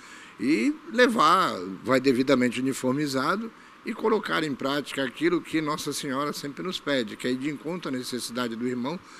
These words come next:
sem que ele peça. E eu convido a toda a população de Belém, todo cristão, toda aquela pessoa consciente de que precisa fazer um gesto de amor ao seu irmão,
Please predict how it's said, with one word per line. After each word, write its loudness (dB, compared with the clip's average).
sem -4
que -8
ele -2
peça. -10
E 4
eu 8
convido 6
a 2
toda 8
a -4
população 0
de -4
Belém, 2
todo 0
cristão, 0
toda 6
aquela 2
pessoa 0
consciente 0
de -6
que 0
precisa 2
fazer 2
um 2
gesto 2
de 0
amor 2
ao 2
seu 0
irmão, -2